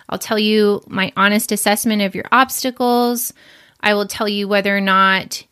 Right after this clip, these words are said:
you're, you know, thinking about this in a way that serves you. I can do all of those things on a free consult with you.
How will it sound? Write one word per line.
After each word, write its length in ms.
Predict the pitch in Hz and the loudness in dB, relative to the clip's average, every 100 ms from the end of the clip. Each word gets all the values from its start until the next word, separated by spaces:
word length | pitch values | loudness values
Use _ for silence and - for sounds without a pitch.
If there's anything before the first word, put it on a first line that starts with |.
| - | -6
you're, 560 | 190 185 180 180 - - _ | -2 0 0 -2 -4 -10 _
you 160 | 208 196 | -10 -6
know, 380 | 180 170 - - | -4 -4 -6 -10
thinking 420 | - 233 240 226 | -2 0 2 2
about 320 | 226 220 220 | 4 2 2
this 240 | 220 220 214 | 0 0 0
in 120 | 202 | 0
a 80 | 196 | 0
way 200 | 196 190 | 0 0
that 200 | 185 - | -2 -2
serves 440 | - 240 240 220 | 0 2 2 0
you. 300 | 226 220 220 - | 0 2 0 -2
I 80 | |
can 160 | 262 370 | -4 -2
do 160 | 339 294 | 2 4
all 160 | 247 | 4
of 120 | 220 | 2
those 220 | 202 180 - | 0 -4 -4
things 300 | 190 185 180 | -4 -4 -6
on 100 | 170 | -8
a 60 | |
free 180 | - 175 | -8 -10
consult 480 | - 170 180 - - | -8 -8 -6 -8 -8
with 220 | 180 - | -10 -10
you. 220 | - 190 | -12 -12